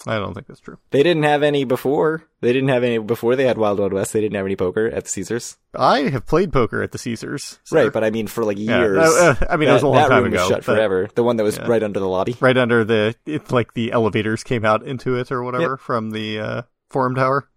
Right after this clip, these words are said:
Speaker 2: Next to the Morton's Steakhouse.
Speaker 1: Mm-hmm.
Speaker 2: What I'm wondering, as someone who's walked through the Wild Wild West one thousand times, how are they handling the connection from Caesars to Wild Wild West? Like, if that's gonna be a theater,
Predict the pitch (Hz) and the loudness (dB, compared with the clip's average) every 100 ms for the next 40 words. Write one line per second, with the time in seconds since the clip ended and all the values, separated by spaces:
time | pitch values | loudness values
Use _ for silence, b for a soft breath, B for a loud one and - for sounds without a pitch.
0 | _ _ 98 98 - 110 95 95 92 90 | _ _ -8 -8 -4 -2 -2 -2 -4 -8
1 | - 98 98 101 101 - - - 107 98 | -8 -4 -2 -4 -6 -8 -12 -6 -4 -2
2 | 104 120 123 131 _ _ _ _ _ 139 | -4 -4 -8 -10 _ _ _ _ _ 2
3 | 170 208 311 269 147 110 107 101 107 _ | 6 6 4 2 0 2 0 0 -6 _
4 | _ - 113 113 127 113 107 98 98 107 | _ -4 -2 0 0 0 -4 -4 0 0
5 | 123 - 95 90 85 87 87 92 87 87 | 0 -6 -6 -4 -2 -2 0 -2 -2 -4
6 | 87 104 92 87 92 98 85 87 92 - | -4 -6 -4 -4 -4 -6 -6 -6 -10 -16
7 | _ _ - 120 175 233 214 160 160 165 | _ _ -8 0 4 6 4 2 0 0
8 | 135 113 104 101 107 110 - 104 87 98 | 0 0 0 -2 -2 -2 -2 -4 -4 -6
9 | 90 - 104 92 95 - - - 92 87 | -6 -4 -4 -2 -4 -4 -10 -6 -6 -6
10 | - 92 90 85 87 82 - - _ _ | -2 0 0 0 -2 -4 -8 -18 _ _
11 | - 101 - _ 117 113 120 127 - 151 | -6 -4 -6 _ -8 -2 0 0 0 -2
12 | 127 107 101 90 127 160 120 80 90 | -2 -2 -2 -2 -2 0 0 -2 -6